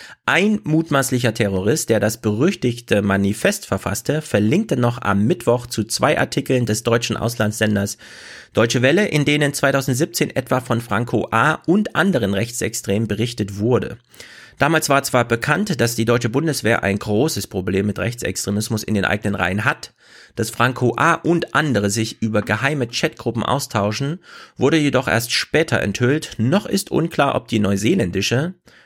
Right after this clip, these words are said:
äh, neuseeländischen mutmaßlichen Attentäter diese Information auch wahrgenommen haben.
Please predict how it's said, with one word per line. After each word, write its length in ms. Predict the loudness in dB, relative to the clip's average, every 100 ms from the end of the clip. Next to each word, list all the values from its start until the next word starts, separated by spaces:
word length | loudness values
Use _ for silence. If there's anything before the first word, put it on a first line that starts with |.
| _
äh, 140 | 2
neuseeländischen 720 | 2 4 2 2 0 -2 0
mutmaßlichen 580 | 0 0 -2 0 0 0
Attentäter 440 | -2 0 0 2 0
diese 200 | 0 0
Information 680 | 0 0 -2 0 0 0 0
auch 260 | -2 0
wahrgenommen 520 | 0 0 2 0 0 0
haben. 380 | 0 -2 -4